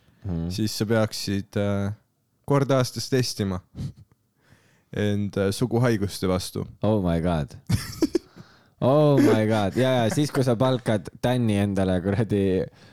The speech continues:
Speaker 1: sünnipäevapeole, siis kindlalt pärast tee oma lapsele suguhaiguste test.
Speaker 2: Oot, miks?
Speaker 1: No mine tea, mis asja sa seal ära peidad, väikseid haiguseid, väikseid lünkasid. <laughs>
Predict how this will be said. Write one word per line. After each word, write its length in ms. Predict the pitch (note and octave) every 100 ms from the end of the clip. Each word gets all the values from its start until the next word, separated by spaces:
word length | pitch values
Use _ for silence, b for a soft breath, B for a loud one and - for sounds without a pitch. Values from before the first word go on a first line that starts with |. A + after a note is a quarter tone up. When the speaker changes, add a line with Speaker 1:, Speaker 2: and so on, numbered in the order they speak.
| B
Speaker 1:
sünnipäevapeole, 960 | - B2+ A2+ G2+ G2+ G2 G#2+ G2+ F#2 F2+
siis 240 | F#2+ F2+
kindlalt 560 | - B2 A2 F#2 G2+ -
pärast 340 | - B2 -
tee 180 | - A#2
oma 120 | A2+
lapsele 380 | A#2+ A#2+ A#2 A2
suguhaiguste 720 | A#2+ A2+ A2 A2 - - -
test. 260 | F#2 G2 - _ _ _ _ - -
Speaker 2:
Oot, 100 | A2+
miks? 320 | A2 A2+ - - _ _ _ B B B B B B -
Speaker 1:
No 340 | G2+ G2+ G2+
mine 180 | A2 B2
tea, 140 | C#3+ C#3+
mis 140 | A2
asja 260 | G#2+ G2+ F#2+
sa 80 | F#2+
seal 200 | F#2 F#2
ära 180 | G2 F2
peidad, 300 | G2 F2+ F2
väikseid 320 | F#2+ G2 F#2
haiguseid, 520 | A2+ A#2 G#2 G2 F#2
väikseid 440 | G2+ A2+ G#2+ G2+ A2+
lünkasid. 560 | C3 B2 - G#2+
<laughs> 40 | -